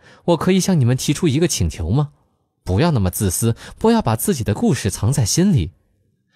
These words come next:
我听了很多领导人克服重重困难的成功故事，但是需要听到这些故事的人不是我们。当然，我喜欢听这些故事，喜欢领导人跟我分享他们的故事。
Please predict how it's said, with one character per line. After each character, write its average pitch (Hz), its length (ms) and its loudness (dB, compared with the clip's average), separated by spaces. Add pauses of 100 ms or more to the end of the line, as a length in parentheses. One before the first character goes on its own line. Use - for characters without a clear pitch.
(140)
我 147 120 2
听 151 180 0
了 151 100 4
很 95 260 0
多 139 160 2
领 123 140 2
导 95 160 0
人 90 200 2 (180)
克 - 140 -2
服 113 200 -2
重 120 280 -2
重 170 220 0
困 170 260 0
难 87 140 0
的 80 80 -6
成 98 220 0
功 113 160 0
故 101 180 0
事， 82 300 -2 (400)
但 - 160 2
是 151 200 0 (160)
需 - 200 -2
要 180 160 2
听 - 280 -2
到 185 120 2
这 233 160 0
些 135 120 0
故 127 160 0
事 110 140 -2
的 95 80 0
人 92 300 2 (240)
不 95 160 -4
是 240 120 0
我 92 200 -2
们。 85 200 -2 (540)
当 113 160 2
然， 98 220 2 (200)
我 202 100 2
喜 90 200 -4
欢 127 160 -2
听 135 160 -2
这 117 80 0
些 101 140 -2
故 98 160 0
事， 85 180 -2 (160)
喜 131 260 0
欢 143 220 2
领 147 140 2
导 113 160 2
人 117 360 2
跟 147 180 0
我 95 80 0
分 147 200 -2
享 82 160 -4
他 143 240 -2
们 160 100 0
的 95 80 -2
故 90 160 -2
事。 82 280 -6